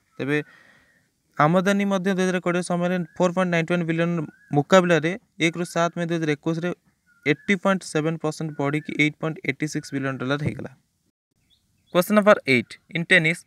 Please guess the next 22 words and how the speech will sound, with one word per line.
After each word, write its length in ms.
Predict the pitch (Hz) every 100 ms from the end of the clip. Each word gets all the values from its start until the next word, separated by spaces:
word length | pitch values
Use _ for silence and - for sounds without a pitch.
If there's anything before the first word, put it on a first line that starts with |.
| _
who 120 | 202 202
defeated 380 | 202 202 196 180
world 240 | 156 170
number 240 | 175 170
one 160 | 165 170
Ashleigh 340 | 151 - 160
Barty 240 | 156 156 156
to 100 | 151
win 200 | 147 156 156
the 60 |
Madrid 320 | 151 135 151
Open 260 | 151 147 156
for 160 | - 143
the 80 |
first 320 | 139 - 165 -
time 240 | 156 151 -
in 100 | 147
May 100 | 147
two 160 | 151 139
thousand 320 | 143 135 143 127
twenty-one? 340 | 110 - - - -
ଟେନିସ୍ରେ 400 | 160 180 180